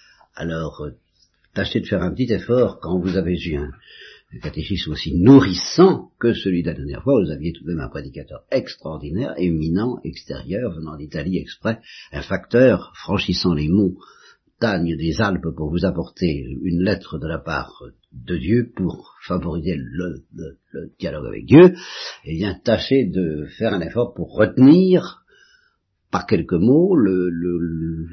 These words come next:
l'essentiel, le noyau, le contenu essentiel du message qui vous a adressé,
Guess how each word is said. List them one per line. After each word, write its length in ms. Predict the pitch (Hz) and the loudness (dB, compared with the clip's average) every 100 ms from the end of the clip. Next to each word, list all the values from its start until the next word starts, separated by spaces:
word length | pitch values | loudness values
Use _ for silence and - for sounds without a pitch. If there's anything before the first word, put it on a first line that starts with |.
| 80 | -4
l'essentiel, 600 | 92 110 117 117 - 170 | 0 0 0 -2 -2 -2
le 160 | 117 92 | 0 0
noyau, 500 | 101 120 156 175 165 | 2 2 2 2 0
le 140 | 90 | -4
contenu 600 | - 101 - 113 107 92 | -6 -6 0 2 4 2
essentiel 480 | 92 95 90 139 113 | 0 -2 0 -2 0
du 200 | 113 120 | 0 4
message 580 | 113 113 156 170 120 123 110 | 4 2 0 0 0 -2 0
qui 120 | 110 | -2
vous 200 | 101 107 | 0 2
a 60 | 139 | 0
adressé, 880 | - 107 92 90 - 151 160 147 | 0 0 0 0 -2 0 0 -2